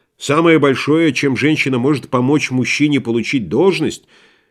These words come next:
это быстро приготовить ему пищу или распустить слух о жене другого кандидата, будто та была в прежнее время магазинной воровкой. Вмешиваться в дела и политику, — говорю я, — женщинам идет так же, как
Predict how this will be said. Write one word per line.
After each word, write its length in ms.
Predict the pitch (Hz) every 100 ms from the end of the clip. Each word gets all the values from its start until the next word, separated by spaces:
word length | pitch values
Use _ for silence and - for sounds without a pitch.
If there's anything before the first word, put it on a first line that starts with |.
| -
это 220 | 82 92
быстро 360 | 135 - -
приготовить 640 | 143 - 131 139 165 143 139
ему 240 | 139 139
пищу 500 | 117 196 220 - 127
или 260 | 104 98 95
распустить 640 | 104 127 - 135 - 170
слух 300 | - 160 -
о 80 | 143
жене 280 | 143 147 143
другого 440 | 135 131 135 131
кандидата, 680 | 131 131 131 139 165 - - - -
будто 320 | 127 135 139
та 180 | 131 143
была 260 | 127 127
в 100 | 120 -
прежнее 400 | 135 123 123 117
время 300 | 120 127 117
магазинной 560 | 113 113 110 113 113
воровкой. 560 | 113 117 92 - - - _ _ _ _ _ _ _ _ _ _
Вмешиваться 760 | 69 90 220 214 180 135 -
в 80 | 101
дела 460 | 71 110 156 208 190
и 160 | 139
политику, — 680 | 107 107 113 214 208 143 120
говорю 320 | 90 87 76 71
я, — 180 | 58
женщинам 600 | 60 107 196 170 175 165 151
идет 300 | 139 175 -
так 220 | 175 151
же, 140 | 139
как 300 | 131 151 127